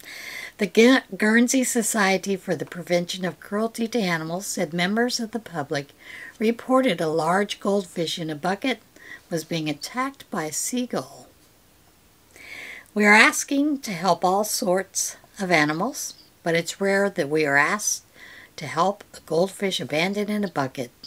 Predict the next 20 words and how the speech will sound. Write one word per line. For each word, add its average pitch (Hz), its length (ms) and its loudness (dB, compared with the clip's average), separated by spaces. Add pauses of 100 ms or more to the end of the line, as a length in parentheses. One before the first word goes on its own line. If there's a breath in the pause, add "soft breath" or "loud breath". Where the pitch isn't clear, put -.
(1000 loud breath)
But, 214 140 -4
however, 226 560 -2 (100)
they 226 140 -4
did 254 280 -2
do 269 200 -2
it. 226 240 -10 (480 loud breath)
We 214 140 6
have 208 120 2
named 269 400 4
him 269 460 -4
Captain 196 580 -4
Birdseye, 143 680 -2 (380 loud breath)
and 208 220 4
despite 240 540 2
his 269 240 0
injuries, 165 480 -2
he 175 180 -2
is 151 180 -2
doing 151 360 -2
well. 175 320 -4